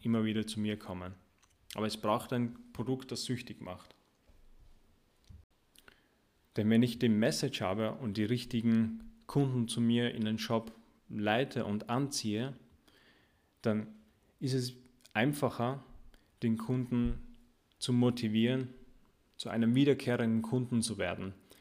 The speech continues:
Das heißt, ich gebe zwar Marketingbudget aus, ich habe hohe Kosten, den Kunden zu akquirieren, aber ich kann aus dem mehr herausholen. Das heißt, das ist kein Einmalkauf, sondern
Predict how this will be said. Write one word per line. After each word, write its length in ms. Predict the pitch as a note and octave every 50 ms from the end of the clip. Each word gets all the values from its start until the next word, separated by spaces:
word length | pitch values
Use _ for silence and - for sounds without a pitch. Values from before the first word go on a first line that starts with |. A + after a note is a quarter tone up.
| - _ _ -
Das 140 | - G2+ A2
heißt, 240 | G#2+ G#2+ G#2+ - - - - - - _ _
ich 120 | - - -
gebe 300 | - A#2 C3+ D3+ F3 D3+
zwar 240 | - - D3+ C#3
Marketingbudget 840 | C#3 C3+ B2 B2 B2+ - C#3 C3+ C3+ C3 A#2+ B2+ B2+ - A#2 A2+ -
aus, 440 | - G2+ A2 C3+ C#3+ - - - - - _ _ - - _ _ -
ich 180 | A#2+ - -
habe 480 | A2 G#2+ A#2 C#3+ D3 C#3 C3 C3+ C3+ C3 - - -
hohe 280 | C3 C3 C3 C3 C3
Kosten, 640 | C3 - - A2+ A#2+ - - - B2+ A#2+ A#2+ A2+ A#2 - - - - - - _ _ _ _ _ _ _ _ _ _ - -
den 100 | A#2+ A2+
Kunden 380 | - - C3+ C3 A#2+ A#2+ B2
zu 140 | A#2 - -
akquirieren, 600 | - A#2 A2+ - B2 A2+ A2 A#2 B2+ C3+ D3 D3 D3 - - - - - - - - -
aber 440 | - A2+ A2+ A#2+ B2 B2+ C3+ C3 C3 - - - _ -
ich 140 | - -
kann 220 | - - B2 A#2+ A#2+
aus 160 | A#2+ A#2 -
dem 180 | - B2 A#2 A#2
mehr 220 | A2+ A2+ A#2 A2+
herausholen. 680 | A2+ A2 - F#2 G#2 A2+ A2+ - - G2+ F#2 F2+ F#2+ F#2+
Das 120 | G#2 G2+ G#2
heißt, 180 | A2 A2 G#2+
das 120 | - A2+ G#2
ist 160 | A2 A2 -
kein 240 | - A2 A2 - -
Einmalkauf, 760 | G#2+ A2 B2 C#3 C3+ B2+ B2+ B2+ - A#2 A#2 B2 C3+ - - - - - _ _ -
sondern 560 | - - A#2 G#2+ A2 A2+ A2+ A2+ A2 -